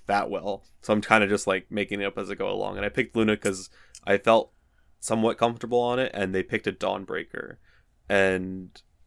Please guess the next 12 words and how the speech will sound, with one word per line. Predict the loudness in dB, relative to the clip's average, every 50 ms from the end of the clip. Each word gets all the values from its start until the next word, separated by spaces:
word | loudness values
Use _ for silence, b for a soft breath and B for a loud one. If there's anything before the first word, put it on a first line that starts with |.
| _ _ _ -20 -20 _ -20 _ _ -8
uh, | -6 -6 -6 -6 -6 -8 -10 -10 -12 -12 -14 -14 -14 -16 -16 -18 _ -20 -20 _ _ _ -4
I | -2
wanted | 0 2 2 2 2 0 0 -2 -2 -6 -8 -10 -14 -10 -8
a, | -6
a |
non-melee | -2 2 6 8 8 8 8 6 6 4 4 6 6 4 4 2
hero | 2 2 2 4 4 4
that | 2 0 -2
could | -4 -10 -12 -10
cancel | -6 -6 -6 -6 -6 -8 -10 -10
the | -12 -16
stun, | -20 -16 -14 -14 -12 -12 -14 -16 -18 -20